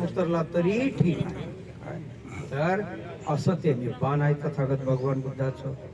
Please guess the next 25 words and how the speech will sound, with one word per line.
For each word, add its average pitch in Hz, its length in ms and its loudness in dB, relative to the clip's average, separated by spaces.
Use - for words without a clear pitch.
आणि 160 220 6
म्हणून 151 440 6
बुद्ध 135 300 2
हे 165 300 6
बुद्धच 147 680 0
आहे, 135 140 2
त्याच्यासारखं - 760 -6
कोणी - 280 -10
नाही. - 880 -10
आणि 190 240 6
जगाला 208 400 6
जर 226 200 6
तारणारा 196 600 4
एकमेव 214 720 4
मार्ग 185 300 4
जर 175 240 4
असेल 160 420 6
आज 147 340 4
एकविसाव्या 156 680 4
शतकात, 156 420 2
तर - 180 0
बुद्धाशिवाय 147 800 4
जगाला 139 400 2
पर्याय 151 460 2
नाही. 196 260 2